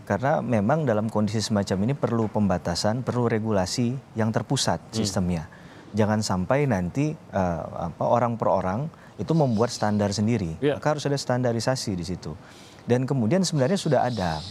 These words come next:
Speaker 2: Hmm.
Speaker 1: Mas Timi, instruksi Presiden nomor empat tahun dua ribu sembilan belas
Speaker 2: Hmm.
Speaker 1: tentang bagaimana kemudian mencegah, mendeteksi, dan merespon wabah penyakit misalnya,
Speaker 2: Hmm.
Speaker 1: pandemi global,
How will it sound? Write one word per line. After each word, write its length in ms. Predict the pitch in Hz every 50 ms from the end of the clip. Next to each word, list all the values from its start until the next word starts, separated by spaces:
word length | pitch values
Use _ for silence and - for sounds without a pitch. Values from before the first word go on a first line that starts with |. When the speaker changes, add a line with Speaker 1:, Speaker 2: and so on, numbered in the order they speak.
| - - - - -
Speaker 2:
Hmm. 120 | 95 95
Speaker 1:
Mas 160 | 95 101 101 -
Timi, 320 | - 107 90 92 90 82 73
instruksi 640 | - 107 110 110 - - - 117 - - - 131 117
Presiden 500 | - - 110 98 - 107 98 98 110 104
nomor 220 | 101 95 92 92
empat 340 | 95 92 85 - 104 90 -
tahun 160 | - 104 98
dua 100 | 95 95 92
ribu 100 | 90 85
sembilan 260 | - - 98 87 90
belas 400 | 92 98 92 82 80 - - - -
Speaker 2:
Hmm. 260 | 104 110 110 104 92 95 -
Speaker 1:
tentang 360 | - 104 98 98 101 110 110 107
bagaimana 520 | 98 98 92 98 95 90 87 95 117 127
kemudian 440 | 117 - 107 98 98 95 104 104 101
mencegah, 680 | 98 95 95 - 101 85 85 87 101 113 156 196 - - - - - - - -
mendeteksi, 640 | 104 101 101 98 95 - - 95 90 - - 147 135
dan 160 | 120 107 104
merespon 440 | 98 98 98 92 - - 120 113 113
wabah 240 | 101 95 95 98 98
penyakit 480 | - - 104 92 78 - - 127 127 -
misalnya, 400 | 120 95 80 85 82 85 117 175 -
Speaker 2:
Hmm. 240 | - 107 101 98 92 95 -
Speaker 1:
pandemi 400 | - 117 117 110 107 104 113 110
global, 560 | 107 110 107 92 87 92 107 127 180 214 220